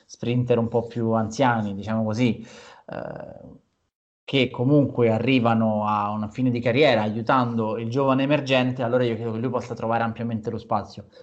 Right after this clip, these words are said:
Peraltro può trovare anche uno spazio con un ruolo come quello che sta avendo in questi giorni, perché comunque è bello poter vederlo all'attacco,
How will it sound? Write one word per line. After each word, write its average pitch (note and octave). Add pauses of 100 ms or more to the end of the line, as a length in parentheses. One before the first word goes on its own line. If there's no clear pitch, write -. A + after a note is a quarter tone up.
(140)
Peraltro A#2+
può C#3+
trovare B2
anche C3
uno C#3
spazio A2
con B2+
un A#2+
ruolo B2
come C3
quello C#3
che B2
sta A#2+
avendo A#2+
in A#2
questi B2
giorni, C#3+
perché G#2+
comunque C3+
è B2
bello C3
poter A#2+
vederlo B2
all'attacco, B2